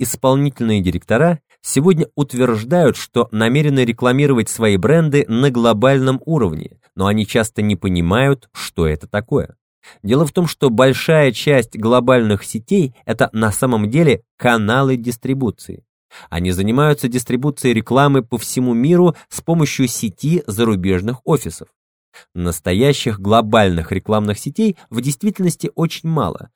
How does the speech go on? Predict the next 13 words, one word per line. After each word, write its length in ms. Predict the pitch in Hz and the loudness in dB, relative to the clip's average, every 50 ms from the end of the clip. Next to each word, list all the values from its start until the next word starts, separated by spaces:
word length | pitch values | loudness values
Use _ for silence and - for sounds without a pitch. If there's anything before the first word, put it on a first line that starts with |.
| _ _ | _ _
может 220 | - 160 180 156 151 | -2 0 0 2 0
быть, 140 | 151 143 - | -2 -2 -4
всего 380 | - - - 139 131 139 120 | -8 -6 -4 -2 2 2 2
десять 540 | 92 82 85 107 139 151 - - 113 - - | 0 0 0 0 0 0 0 -4 -10 -14 -10
или 180 | - 101 87 85 | -6 -4 -4 -4
пятнадцать, 720 | - - 82 - _ 123 151 170 160 - - 147 - - _ _ _ | -4 -6 -8 -6 _ -2 -2 -2 -2 -4 -8 -12 -14 -16 _ _ _
что 280 | - - - - 139 131 | -16 -16 -4 0 0 0
делает 520 | 123 127 170 214 202 170 120 101 - - | 0 2 2 4 4 4 2 2 0 -2
их, 240 | 87 78 - - - - _ _ | -4 -4 -4 -10 -20 -20 _ _
если 420 | 107 107 131 139 127 - 127 131 - | 0 2 2 2 2 0 -4 -4 -2
использовать 640 | 131 123 - - - - 127 107 95 98 95 - - - | -2 -4 -4 -4 0 0 2 2 2 0 -2 -2 -4 -12
экономическую 680 | 104 - 127 127 127 120 101 85 - - - 101 85 | -6 -4 -2 0 0 0 0 -2 -4 -8 -10 -6 -4
терминологию, 640 | - 98 107 120 147 180 214 220 185 190 190 175 | -2 -2 0 0 2 2 2 2 4 4 2 2